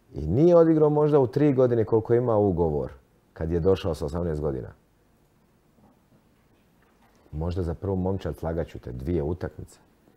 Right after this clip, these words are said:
Dvije u tri godine jer je bio klinac, osamnaest godina. Ali poslije tri godine su rekli, "Položio si, dajmo ti novi ugovor na četiri godine." I dali smo mu novi ugovor na četiri godine, potpisao je, onda je igrao sve utakmice za prvu momčad.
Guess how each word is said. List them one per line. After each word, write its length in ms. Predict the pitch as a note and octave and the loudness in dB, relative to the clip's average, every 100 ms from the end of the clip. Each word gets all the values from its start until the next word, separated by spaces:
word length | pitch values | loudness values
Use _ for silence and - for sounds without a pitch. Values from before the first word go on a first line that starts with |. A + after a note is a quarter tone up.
| _ | _
Dvije 260 | - F#2 G2 | -4 0 2
u 80 | D#2 | 0
tri 240 | F#2+ G2 | 0 2
godine 260 | F2 F2+ D2+ | 2 2 0
jer 60 | |
je 60 | D2 | -4
bio 160 | E2 | -4
klinac, 420 | D#2 F2+ D#2+ C2 - | -4 -6 -6 -8 -14
osamnaest 420 | - E2 D#2 D2 | -10 -8 -6 -4
godina. 320 | E2 B1+ G#1 _ _ _ _ _ _ _ _ _ _ _ _ _ | -4 -4 -12 _ _ _ _ _ _ _ _ _ _ _ _ _
Ali 240 | - A2+ C#3 | -4 0 2
poslije 280 | D#3 D3+ D3 | 0 -2 -2
tri 180 | D#3+ | 0
godine 300 | D#3 E3 D#3 | 2 2 2
su 140 | D3+ D3+ | -2 -2
rekli, 240 | D3+ D3+ | -2 -4
"Položio 460 | - G#2+ A2 B2+ C3+ | -6 -4 -2 -2 -6
si, 120 | C3+ C#3 - G#2+ | -8 -14 -16 -10
dajmo 260 | C3 B2+ A#2+ | -8 -6 -6
ti 100 | C3 | -6
novi 160 | B2+ | -6
ugovor 280 | B2 B2+ B2 | -4 -4 -4
na 80 | A#2 | -4
četiri 260 | A#2+ G#2+ | -6 -8
godine." 180 | D2 - _ _ _ _ _ _ _ _ _ _ _ _ _ _ _ - | -10 -12 _ _ _ _ _ _ _ _ _ _ _ _ _ _ _ -14
I 40 | |
dali 180 | D#2 D2+ | -10 -10
smo 160 | - | -8
mu 60 | C#2 | -6
novi 180 | C#2 E2 | -4 0
ugovor 160 | G#2+ | 0
na 80 | A#2+ | 0
četiri 280 | A2+ C3+ C#3 | -2 -2 0
godine, 300 | D3 D3 C3+ | 2 2 0
potpisao 420 | F2+ D#2+ G#2 A#2 | -6 -6 -6 -4
je, 40 | D3 | -4
onda 140 | D3 | -2
je 60 | D3 | 0
igrao 140 | D3 | -2
sve 180 | - D#3+ | 2 2
utakmice 300 | C#3 A2+ G#2 | 2 -2 -6
za 80 | G#2 | -6
prvu 200 | G#2+ C#2 | -6 -8
momčad. 280 | - _ | -10 _